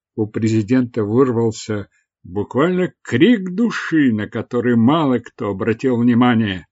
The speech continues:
«Черт возьми, вы же мне не оставили никакого выбора!»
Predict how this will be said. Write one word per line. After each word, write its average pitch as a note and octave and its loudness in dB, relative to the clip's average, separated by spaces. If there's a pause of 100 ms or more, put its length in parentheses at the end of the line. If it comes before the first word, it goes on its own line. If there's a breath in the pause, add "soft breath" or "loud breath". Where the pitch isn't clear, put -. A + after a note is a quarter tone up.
(640)
«Черт G#3+ 0
возьми, F#3+ -4 (560)
вы C4+ 6
же A3+ 4
мне C4+ 8
не A#3+ 8 (100)
оставили E3 0
никакого C3 -2
выбора!» G#2 0